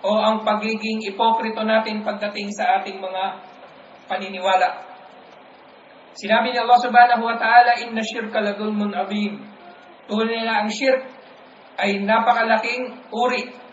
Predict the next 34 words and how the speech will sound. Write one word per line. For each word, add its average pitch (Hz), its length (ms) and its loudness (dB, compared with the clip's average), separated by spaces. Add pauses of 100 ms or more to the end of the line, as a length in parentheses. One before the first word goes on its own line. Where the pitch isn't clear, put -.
(140)
ng 208 160 -4
pang-aapi. 220 640 -2 (960)
Dahil 208 400 4
tunay 269 560 4 (600)
na 202 120 -6
sa 220 160 -4
pang-aapi 254 480 0
natin 262 320 2
na 254 80 2
ito 262 160 2
kay 254 160 2
Allah 262 200 4
Subhanahu 262 440 2
wa 254 160 4
Ta'ala, 262 440 6
bagaman 254 440 0
hindi 262 160 -4
natin 269 240 2
siya 262 240 0
kayang 262 480 2
pinsalain, 269 800 4 (800)
hindi - 240 -10
natin 269 320 6
kayang 269 320 8
pinsalain 269 640 6
si 262 120 -2
Allah 262 200 2
Subhanahu 269 480 6
wa 262 160 4
Ta'ala, 262 480 6
hindi 262 240 -4
natin 269 240 6
siya 262 160 -2
nasasaktan 262 920 4